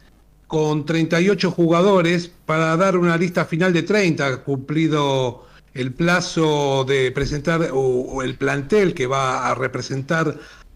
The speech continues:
a la franquicia en la Superliga Americana de Rugby, y cumpliendo con trabajos de sesión de ejercicios tácticos, con la pelota en la cancha, sumando la parte física,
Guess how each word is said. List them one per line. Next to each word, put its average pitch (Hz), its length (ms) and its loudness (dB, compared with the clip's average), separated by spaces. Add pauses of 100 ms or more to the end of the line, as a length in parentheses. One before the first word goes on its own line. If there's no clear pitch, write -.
(160)
a 131 120 -2
la 127 160 2
franquicia 147 720 -2
en 127 140 -2
la 127 80 -2
Superliga 151 760 -2
Americana 185 720 0
de 196 120 2
Rugby, 220 500 0
y 165 60 -2
cumpliendo 240 520 2
con 214 140 0
trabajos 196 720 2
de 175 100 0
sesión 185 460 0
de 170 80 2
ejercicios 175 1000 0
tácticos, 170 840 0 (360)
con 175 160 2
la 160 100 0
pelota 170 280 0
en 156 60 0
la 156 140 -4
cancha, 196 360 0
sumando 165 420 0
la 147 160 0
parte 165 260 -2
física, 185 720 0